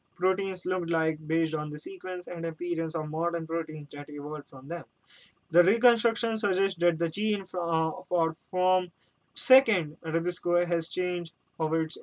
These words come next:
evolutionary history to produce proteins with a range of structure that transform into a new shape or reverts back to o-, older structures quite easily. In contrast, during the course of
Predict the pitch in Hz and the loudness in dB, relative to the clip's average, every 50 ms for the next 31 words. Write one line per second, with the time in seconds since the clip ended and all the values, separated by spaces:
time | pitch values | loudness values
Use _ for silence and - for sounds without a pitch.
0 | 190 185 196 214 220 233 220 - 233 214 208 214 214 208 190 - - 180 185 175 | -8 -6 -6 -4 -4 -6 -6 -6 -6 -4 -2 -2 -2 -4 -4 -6 -6 -4 -4 -4
1 | 170 180 165 165 170 175 165 156 160 160 160 - - 160 160 160 160 170 165 160 | -2 -4 -2 -2 -2 -2 0 0 0 -2 -2 -4 -4 -4 -2 -2 -2 -4 -4 -6
2 | - - 151 139 - 139 131 151 165 170 160 156 156 151 - - 175 165 156 - | -8 -10 -10 -10 -10 -10 -8 -8 -6 -6 -6 -6 -6 -8 -6 -6 -6 -6 -6 -6
3 | - 160 156 147 143 147 151 151 147 - _ _ _ - 190 196 202 190 - 196 | -6 -6 -6 -6 -6 -8 -8 -8 -8 -12 _ _ _ -4 -2 -2 -2 -2 -4 -6
4 | 196 196 185 185 175 160 151 - 156 151 147 147 147 156 180 208 202 180 - - | -6 -6 -4 -4 -4 -4 -4 -4 -4 -4 -4 -6 -6 -4 -4 -4 -4 -4 -2 -2
5 | 175 170 165 170 - 165 156 147 139 143 143 147 151 151 156 156 - - - - | -2 -2 -2 -4 -4 -6 -6 -4 -4 -4 -4 -2 -2 -2 -2 -4 -8 -14 -20 -20
6 | - - - _ - 147 156 180 208 214 165 - 185 180 175 170 170 160 170 - | -20 -20 -20 _ -4 0 2 4 4 2 0 -2 -2 0 2 4 4 4 2 2
7 | - - - - - 165 170 165 160 151 147 143 139 - _ _ _ _ _ _ | -4 -12 -8 -2 2 4 4 4 4 2 -2 -4 -8 -12 _ _ _ _ _ _
8 | _ _ - - 214 208 208 - 185 170 156 156 - 175 175 175 175 170 180 196 | _ _ -2 0 2 2 2 2 2 0 0 2 4 6 6 6 6 4 0 -4
9 | 190 175 170 170 160 151 147 - 170 165 165 175 180 180 180 180 196 190 185 165 | -2 0 0 0 0 0 -4 -6 -8 -6 -2 0 0 0 0 0 0 0 -2 -2
10 | - 160 160 160 160 160 156 151 - - 170 170 165 160 165 151 - | -2 -2 -2 -2 -2 -4 -4 -6 -2 0 0 0 0 0 -2 -6 -6